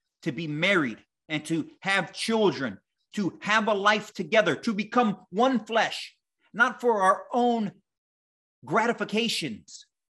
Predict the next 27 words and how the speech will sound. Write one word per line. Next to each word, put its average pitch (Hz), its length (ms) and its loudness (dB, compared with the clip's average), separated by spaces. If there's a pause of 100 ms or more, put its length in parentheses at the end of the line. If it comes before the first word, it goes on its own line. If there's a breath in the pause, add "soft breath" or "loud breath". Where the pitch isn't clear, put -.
(320 soft breath)
not 226 220 2
for 247 180 4
our 196 260 4
own 220 420 0 (280 soft breath)
temptations, 208 840 0
not 226 260 0
for 226 160 4
our 202 180 2
own 226 220 0
quest - 480 0
of 190 100 -4 (140)
power 208 540 -2 (220 soft breath)
and 185 180 0
money 196 520 -2 (200)
and 170 160 -4
control, 202 760 2 (1500 loud breath)
but 226 200 0 (460)
to 220 100 0
do 240 320 2
the 208 260 -2 (200)
work 240 480 2 (100)
that 185 160 -4
he 220 160 -6
calls 262 560 -2
us 233 240 -4
to 277 100 -8
do, 254 340 -2